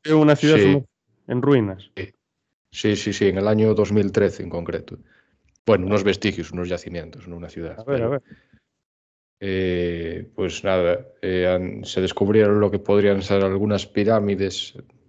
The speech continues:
Speaker 2: pequeñas, no como las de Egipto, y algunas construcciones arquitectónicas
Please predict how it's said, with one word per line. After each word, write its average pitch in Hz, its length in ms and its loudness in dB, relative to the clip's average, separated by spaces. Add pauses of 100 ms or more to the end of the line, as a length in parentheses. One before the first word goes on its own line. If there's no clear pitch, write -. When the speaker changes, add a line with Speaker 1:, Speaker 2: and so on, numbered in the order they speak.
(120)
Speaker 2:
pequeñas, 87 640 0
no 85 200 -4
como 85 280 -8
las 80 220 -6
de 80 140 -6
Egipto, 92 520 -10 (880)
y 120 440 -2 (120)
algunas 101 520 0
construcciones 110 960 -2
arquitectónicas 87 1200 -4